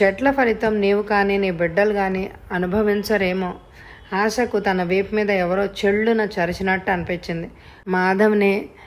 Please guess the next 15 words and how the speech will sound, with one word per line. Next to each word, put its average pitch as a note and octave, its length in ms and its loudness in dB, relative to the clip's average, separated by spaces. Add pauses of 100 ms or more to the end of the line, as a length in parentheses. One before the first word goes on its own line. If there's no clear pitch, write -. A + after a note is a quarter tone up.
(240)
ఈ F#3+ 60 4
ఇంటిని F#3+ 480 4
కమలకు G3+ 500 2
అప్పజెప్దాం F#3+ 680 2
అనుకున్నావు. F3+ 460 0 (180)
పాపం, F#3 440 0
దానికి F3+ 300 2
ప్రాప్తం F#3 520 0
లేదు." F3 260 -2 (460)
విమల G#3 600 4 (680)
రవ్వంత G3+ 500 4
హేళనగా G3+ 680 4
మాట్లాడి F3+ 760 0 (460)
పెదవి G#3 380 4 (100)
చివర G3+ 400 4